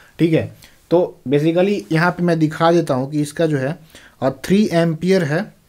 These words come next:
और वोल्टेज, अ, टू फ़ोर्टी पे चलता है, Robotech कंपनी का है और थ्री एम्पियर है और यहाँ पे दो हैं, एक बार में दो चार्ज कर सकते हैं आप। हालांकि एक करेंगे तो ज़्यादा अच्छा मिलता है, ज़्यादा स्पीड, अ, करंट जाता है,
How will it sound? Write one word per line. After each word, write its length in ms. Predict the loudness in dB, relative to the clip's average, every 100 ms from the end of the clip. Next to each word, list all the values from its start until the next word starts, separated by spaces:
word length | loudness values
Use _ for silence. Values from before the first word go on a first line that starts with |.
| _ _ _ -6
और 440 | -2 0 0 -2 -8 -20 -20 -20 -10
वोल्टेज, 480 | 0 2 4 2 2
अ, 80 | -2 -6 -10
टू 420 | -4 -4 -4 -4 -4
फ़ोर्टी 340 | -2 -4 -4
पे 120 | -4
चलता 360 | -4 -4 -2 -2
है, 240 | -2 -6 -4
Robotech 420 | 0 2 0 -2 -4
कंपनी 360 | -6 -2 0
का 140 | 0 0
है 220 | -2 -8 -10 _ _ -20 _ _
और 220 | -4 -4 -2
थ्री 160 | 2 4
एम्पियर 380 | 4 2 2 2
है 180 | 2 2
और 140 | 2
यहाँ 200 | 2 -2 0
पे 80 | -2
दो 280 | 4 4
हैं, 240 | 4 2 -6 0
एक 180 | 0 4
बार 140 | 2
में 140 | 2 2
दो 140 | 2
चार्ज 300 | 4 2 0
कर 140 | 0 -2
सकते 320 | -4 -8 -8
हैं 140 | -6
आप। 120 | -8 -12 -20 -20 -20 -20 -4
हालांकि 440 | -2 -2 -2 0
एक 120 | -2 0
करेंगे 300 | 0 0 -2
तो 120 | -2
ज़्यादा 320 | 0 2 2 2 -2 -10
अच्छा 240 | -10 -6 -4
मिलता 300 | -4 -2 -2
है, 40 |
ज़्यादा 260 | 0 0 -2
स्पीड, 320 | -2 -4 -2
अ, 220 | -2 -2 -2 -8 -20 -12
करंट 240 | -2 -2 0
जाता 280 | -2 -2 -4
है, 180 | -6